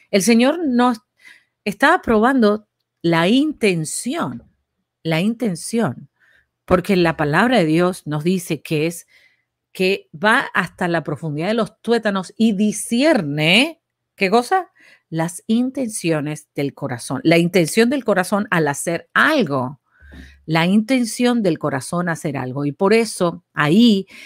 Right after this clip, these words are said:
es donde tú vas a ser mejor persona corrigiendo la intención del corazón. Quiero darte una buena noticia y me encanta decirte esto.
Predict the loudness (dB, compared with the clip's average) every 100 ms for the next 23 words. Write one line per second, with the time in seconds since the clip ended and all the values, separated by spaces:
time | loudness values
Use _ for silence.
0 | -6 -2 0 2 0 0 0 -2 -6 _
1 | _ 0 2 2 0 -4 -4 -6 -4 -6
2 | -6 -4 -4 -6 -8 -6 -4 -2 -4 -6
3 | -10 _ _ 4 6 8 4 2 0 2
4 | 2 0 -2 -2 -2 _ -20 -20 _ 2
5 | 4 2 0 2 2 2 0 0 0 0
6 | -2 -4 -4 -4 -8 -2 2 4 4 0
7 | 0 0 0 0 -2 -2 -4 -2 -2 0
8 | -2 -2 -4 -2 -4 -4 -6 -8 -12 -10
9 | -14 -14